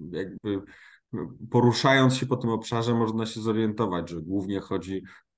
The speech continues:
po pierwsze o to, że ta kwestia została bardzo, bardzo upolityczniona w sposób zupełnie niepotrzebny. E, po drugie, w, em, nasz brak przyzwyczajenia,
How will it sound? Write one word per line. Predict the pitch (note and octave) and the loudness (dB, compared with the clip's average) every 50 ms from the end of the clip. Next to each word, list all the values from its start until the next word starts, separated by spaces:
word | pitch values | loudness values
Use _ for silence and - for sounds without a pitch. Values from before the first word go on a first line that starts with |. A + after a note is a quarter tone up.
| _ _ _ _ | _ _ _ _
po | - A2 | -4 -2
pierwsze | - - A#2+ A#2+ B2 A#2+ - - - - G#2 - | 2 4 6 6 6 4 2 -2 -4 -4 -4 -4
o | - F#2 F#2 F#2 F#2+ F2+ F2+ - | -4 -4 -4 -2 -4 -4 -4 -2
to, | - G2 | -2 -2
że | F#2 F2+ F#2+ E2+ | -2 -2 -4 -4
ta | - G2 | -4 -6
kwestia | - - - - - - G2+ | -8 -8 -10 -10 -6 -6 -6
została | F#2+ F#2+ F#2 - G#2 G2 F#2+ | -6 -6 -6 -6 -4 -4 -4
bardzo, | F2+ E2 G2+ G2 - F2 F#2 F2 | -2 0 -2 -2 -2 -4 -4 -2
bardzo | D#2+ G2+ F#2+ F2 F#2+ F2+ | 0 0 0 0 -2 -2
upolityczniona | - - - F#2+ F#2+ F2 - F2 - - G2 F#2 E2+ E2+ F#2+ G#2+ | -2 -4 -6 -8 -8 -6 -8 -8 -8 -6 -4 -2 -2 -2 -2 -2
w | G#2 | -4
sposób | - - - - - F2 D#2 - | -6 -12 -14 -12 -12 -12 -14 -12
zupełnie | F#2 F2+ D#2+ F#2 F#2 F#2+ F#2+ F#2+ | -12 -10 -8 -6 -6 -4 -4 -4
niepotrzebny. | F#2 F2+ F2+ G2 - - - F#2+ D#2+ D2+ F#2 A#2+ D3+ D#3+ D#3 - - - - - - _ _ A2+ A#2 | -4 -6 -6 -8 -10 -8 -8 -6 -6 -4 -2 -2 -4 -4 -6 -12 -18 -20 -20 -20 -20 _ _ -4 -2
E, | G#2+ G#2 G#2 G#2 G#2 | 0 0 0 0 0
po | F#2+ - - A#2 G#2+ | -2 0 0 0 2
drugie, | G2+ A2 A#2 A#2+ A#2+ A#2 A#2+ A#2+ B2+ B2+ B2 | 4 4 4 4 4 4 4 4 4 2 0
w, | B2+ - - - - A#2+ A2+ A2+ A2+ A2+ A2+ A2+ A2+ A2 A2+ - - _ _ _ _ _ _ _ _ _ _ | -2 -6 -14 -10 -6 -2 0 0 2 2 2 0 -2 -4 -8 -14 -20 _ _ _ _ _ _ _ _ _ _
em, | - G2 G2 G2+ G2 G2 G2 G2+ G2+ G2+ G2+ G2+ G2+ G2 F#2+ G2 | -10 -6 -4 -2 -2 -2 -2 -2 -4 -4 -4 -4 -4 -4 -4 -2
nasz | G#2+ A#2+ B2+ B2+ A2+ | 0 0 0 0 0
brak | G#2 A#2 A#2 A#2 - | 0 0 0 0 -2
przyzwyczajenia, | - - A2 G2+ A2+ A2+ A2+ - A2+ G#2+ G2+ E2 D2+ C#2+ - - | -6 -8 -6 -4 -4 -4 -2 0 2 2 2 2 0 -4 -6 -10